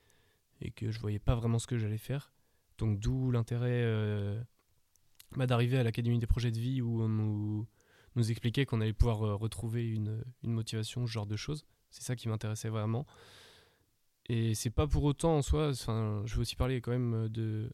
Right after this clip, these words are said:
de cette année à la, à l'Académie, parce que ça a pas été non plus facile. Je pense qu'en fait, euh, ce qui fait qu'aujourd'hui, je repars avec beaucoup plus de motivation et d'énergie,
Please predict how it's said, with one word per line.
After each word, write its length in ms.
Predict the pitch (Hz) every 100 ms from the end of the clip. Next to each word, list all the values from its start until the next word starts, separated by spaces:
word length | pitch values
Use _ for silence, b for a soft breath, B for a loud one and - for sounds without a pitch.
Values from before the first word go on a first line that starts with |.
| -
de 100 | 120
cette 240 | - 113
année 160 | 131 131
à 40 |
la, 360 | 117 107 101 113
à 40 |
l'Académie, 440 | 113 113 113 123
parce 220 | 170 113 -
que 100 | 110
ça 160 | -
a 40 | 107
pas 160 | 127
été 180 | 123 127
non 100 | 120
plus 140 | 110
facile. 360 | 117 117 - 147 b b b b
Je 80 | -
pense 180 | - 117
qu'en 140 | -
fait, 280 | 110 127 -
euh, 420 | 113 110 110 110 104
ce 100 | -
qui 160 | 117
fait 300 | - - 143
qu'aujourd'hui, 1200 | 131 123 113 113 110 104 123 120 120 117 127 123
je 100 | 113 110
repars 360 | 104 - 120
avec 160 | 110 107
beaucoup 220 | 117 -
plus 120 | 127
de 80 | 123
motivation 460 | 120 117 120 113 127
et 40 |
d'énergie, 460 | 117 113 110 123